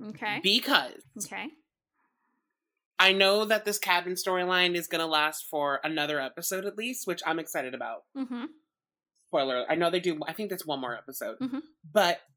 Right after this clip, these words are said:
Speaker 2: I loved the Stefan and Elena stuff in this episode because it just felt, like,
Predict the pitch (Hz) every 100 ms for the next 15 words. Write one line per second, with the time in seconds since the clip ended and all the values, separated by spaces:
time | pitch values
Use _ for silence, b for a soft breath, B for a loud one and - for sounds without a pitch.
0 | _ _ _ _ - 185 180 185 190 190
1 | 190 185 175 180 - 170 165 170 165 151
2 | 151 151 - 139 - 139 139 127 - 143
3 | 151 151 160 151 151 185 180 - 190 190
4 | 180 170 151 -